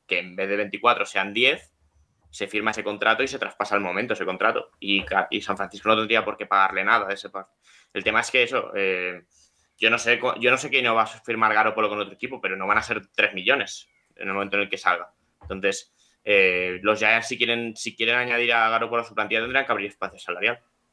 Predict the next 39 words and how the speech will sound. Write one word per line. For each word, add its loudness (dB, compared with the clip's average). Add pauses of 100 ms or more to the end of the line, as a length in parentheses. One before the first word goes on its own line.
(160)
Y -4
no -2
sé -12
cómo 0
tienen 4
eso, -2
porque -2
la -4
verdad -6
es -16
que -4
la 2
situación -6
en 0
la 0
que -6
les -2
dejó -10
Gettleman 0
para 2
este -6
año, -2
pues -6
es, -10 (140)
es, -12
es -6
mala. 2 (440)
Es -20
mala 4
y, 2
bueno, -2
pueden -2
mover 4
dinero 4
de 6
Leonard 4
Williams 0
al 4
futuro 0